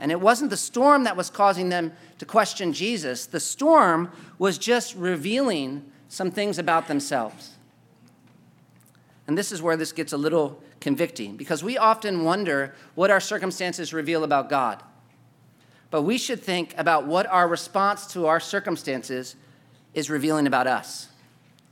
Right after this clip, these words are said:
And Jesus explains pretty directly what it's revealing in verse twenty-five when he says, "Where is your faith?" That is the problem. And in Mark,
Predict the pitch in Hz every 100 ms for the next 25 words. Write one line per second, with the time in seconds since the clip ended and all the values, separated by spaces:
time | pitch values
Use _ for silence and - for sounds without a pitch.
0 | _ _ _ _ _ _ - 160 151 233
1 | 294 269 - - - 175 - 247 277 175
2 | 143 - - _ _ _ 220 220 196 233
3 | 254 190 123 - 143 170 170 165 143 156
4 | 165 160 170 165 190 180 220 202 147 160
5 | 160 170 160 - - _ - 156 185 214
6 | 190 190 175 151 196 185 202 214 156 101
7 | - - _ _ 147 170 180 180 - -
8 | 147 151 160 208 214 131 110 - - _
9 | - - 156 165 180 220 -